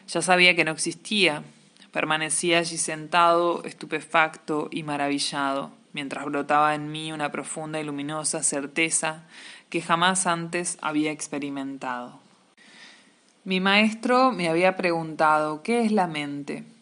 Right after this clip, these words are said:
En ese instante tuve la sensación de que todo el mundo ya sabía que la mente como tal no existía y que yo era el último en averiguarlo. Cuán ridículo me pareció entonces el mero intento de buscarla.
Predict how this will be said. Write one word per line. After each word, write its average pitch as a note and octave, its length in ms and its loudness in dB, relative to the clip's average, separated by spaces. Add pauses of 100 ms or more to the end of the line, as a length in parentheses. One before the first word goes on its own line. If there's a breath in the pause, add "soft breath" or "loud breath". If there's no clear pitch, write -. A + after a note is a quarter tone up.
(120)
En E3 120 -6
ese E3+ 180 -2
instante A#3 720 0
tuve F#3 340 -2
la E3 140 0
sensación F3+ 960 -6
de D#3 160 -6
que D3 140 -6
todo D#3 160 2
el E3 100 2
mundo F3+ 560 -4
ya F#3 140 -8
sabía D#3 460 0
que D#3 100 -2
la C#3+ 120 0
mente D#3 600 -6
como C#3 260 -6
tal D#3 260 2
no D#3 100 -6
existía E3 760 -4 (840 loud breath)
y E3+ 100 -6
que E3+ 120 4
yo G3 140 0
era G3+ 140 6
el G#3+ 100 4
último G#3+ 480 2
en E3 80 -2
averiguarlo. D#3 800 2 (380)
Cuán E3+ 200 4
ridículo E3+ 540 4
me D3 140 -6
pareció D3+ 440 -2
entonces D3+ 640 -6
el C#3+ 120 -6
mero D3 200 -6
intento D3 580 -6
de D3 80 -2
buscarla. C#3 760 -2